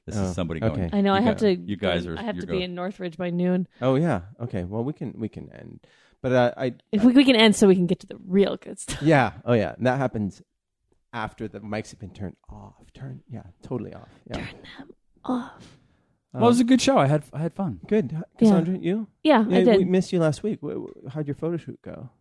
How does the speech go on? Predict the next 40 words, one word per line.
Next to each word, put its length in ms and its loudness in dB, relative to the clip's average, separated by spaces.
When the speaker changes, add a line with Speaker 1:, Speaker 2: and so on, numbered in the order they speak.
Speaker 3:
It 60 4
was 160 4
fine. 380 4
Speaker 2:
What 120 -2
was 140 -6
it 80 -10
for? 320 -6
Speaker 3:
It 40 2
was 160 2
just, 240 -4
like, 180 -2
lifestyle 540 0
shots 580 -4
and 220 4
shit 320 -4
for 340 -2
my 300 -2
modeling 400 -2
agency. 440 -6
Speaker 2:
Oh, 240 -4
so 160 -8
you 60 0
got 260 -4
paid 260 -6
and 220 -10
everything? 320 -10
It 20 -6
was, 100 -6
like, 140 -12
money, 240 -6
money? 300 -8
Speaker 3:
Nope. 300 6
Speaker 2:
Oh, 240 -4
okay. 300 -10
Speaker 3:
Not 200 4
Speaker 2:
Sorry. 60 6
Speaker 3:
money, 220 6
money. 380 2
Speaker 2:
But 200 -12
money? 340 -6